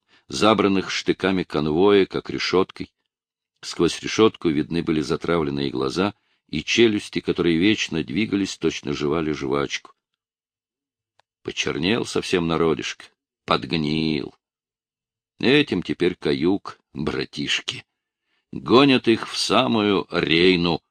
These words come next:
уголь копать, в шахту. Шахта там глубиной двадцать вёрст, целый день ехать.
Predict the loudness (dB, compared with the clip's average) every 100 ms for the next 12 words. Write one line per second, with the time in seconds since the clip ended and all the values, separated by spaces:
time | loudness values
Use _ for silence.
0 | _ _ 6 8 6 6 2 2 0 0
1 | -8 _ _ -4 2 2 2 -2 -2 _
2 | _ _ _ _ _ _ _ -2 4 4
3 | 4 -2 2 2 4 2 4 4 2 2
4 | 2 4 2 -2 -2 4 4 4 -2 -18
5 | _ _ _ _ 0 4 6 4 4 4
6 | 4 4 4 2 -12